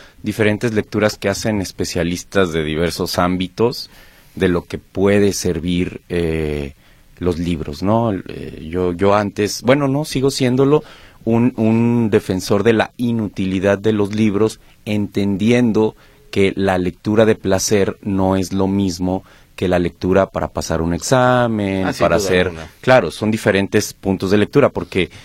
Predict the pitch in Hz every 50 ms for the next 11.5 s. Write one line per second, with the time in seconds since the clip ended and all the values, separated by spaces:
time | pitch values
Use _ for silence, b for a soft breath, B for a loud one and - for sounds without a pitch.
0 | B B B - - 90 92 95 - - 107 98 104 110 117 117 117 - - 117
1 | 117 - - 120 120 120 127 120 - - 127 123 123 - - 123 123 - - 131
2 | 127 120 107 98 104 113 123 120 127 139 143 131 107 - - 80 82 - - 73
3 | 80 85 101 107 113 120 131 147 170 - - - _ - - 76 - - 82 85
4 | - - 131 139 147 135 107 92 92 92 98 104 110 113 117 117 117 101 - -
5 | 92 90 87 - - 143 151 139 98 B B B B B _ - 90 90 90 90
6 | 92 87 - 104 110 113 - - 110 113 113 - - 95 - 90 87 87 82 -
7 | 90 85 - 98 104 113 110 98 - - - 117 113 113 107 104 98 87 90 87
8 | 85 - - 90 85 92 92 - - 113 101 107 104 107 110 110 - 127 135 -
9 | B B B B B B - 82 85 90 95 98 - - - 113 110 110 110 113
10 | 110 98 - 110 117 123 - - 110 107 107 113 120 - - 143 135 127 123 117
11 | 117 123 131 135 131 - 147 147 143